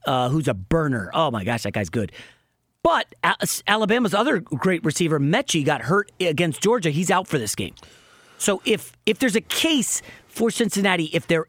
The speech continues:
able to put Gardner and lock down Williams, the young quarterback Bryce Young, does he struggle without his number two receiver? I know they've got five-star guys all over the bench. Can Cincy keep this close enough? The total has come down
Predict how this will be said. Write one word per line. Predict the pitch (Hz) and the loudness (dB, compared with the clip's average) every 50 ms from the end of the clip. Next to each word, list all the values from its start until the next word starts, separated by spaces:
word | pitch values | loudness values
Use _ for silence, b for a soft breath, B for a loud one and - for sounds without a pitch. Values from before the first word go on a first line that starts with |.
| _ | _
able | 175 196 240 220 285 247 | 0 2 2 2 0 0
to | - 214 | 0 -4
put | - - 202 202 - 147 | -2 0 -2 -2 0 0
Gardner | 180 175 175 180 175 160 160 | 2 2 2 2 2 0 0
and | - 143 143 139 | 0 0 0 2
lock | 147 160 170 165 - | 2 2 0 2 2
down | 185 165 151 135 | 0 0 2 2
Williams, | 139 131 117 101 87 82 - B B B B B B B _ | 0 0 0 -2 -4 -6 -8 B B B B B B B _
the | 151 | -2
young | 147 135 131 175 196 220 202 | 0 2 2 2 2 0 0
quarterback | - 196 202 185 165 165 151 - | 0 0 0 2 2 0 0 0
Bryce | - 165 160 151 - - | 0 0 0 0 0 0
Young, | 170 151 131 120 101 - | 0 0 2 0 -2 0
does | - 170 190 185 - | 0 0 0 0 0
he | 220 180 | -2 -2
struggle | - - - 202 196 180 175 165 | -2 -2 0 0 0 2 2 0
without | 151 156 143 160 156 156 | 0 2 2 2 2 0
his | 147 123 | 0 0
number | 139 147 135 123 120 | 0 0 0 0 -2
two | - - 285 262 | 0 0 0 0
receiver? | 196 151 - 135 123 113 127 110 | 0 0 0 -2 0 0 0 0
I | 110 127 | 0 0
know | 135 147 147 | 2 2 2
they've | 143 143 135 117 | 2 0 0 0
got | 143 135 - | 0 -2 0
five-star | - 143 135 135 - - 151 127 | 0 0 0 0 0 -2 -2 0
guys | 131 131 131 123 | 0 0 0 0
all | 131 123 131 | 0 0 0
over | 131 120 | 0 0
the | 120 127 | -2 -2
bench. | 120 131 117 110 110 - B B B B B B B B B - | 0 0 0 0 -2 -4 B B B B B B B B B -10
Can | - - 214 208 214 214 | -4 -2 0 2 2 0
Cincy | 202 - - - - 254 247 220 - - 202 180 156 143 120 B B B B B B B B B B - | 0 -2 -4 -2 0 0 0 0 0 0 0 0 2 0 -2 B B B B B B B B B B -6
keep | - 214 214 - - - | -4 -4 -4 -4 -2 -2
this | 190 170 - - | -2 -2 -2 -6
close | - - - - - 226 247 262 247 - - | -8 -6 -6 -2 0 2 2 2 0 0 0
enough? | 180 151 135 120 - | 0 0 0 -2 -2
The | - 139 | -4 -2
total | - 165 185 196 202 190 | 0 0 0 2 2 2
has | 202 190 - | 2 0 0
come | - - 214 202 190 | -2 0 0 0 2
down | 190 214 208 180 147 131 120 110 | 2 2 2 2 2 0 0 -2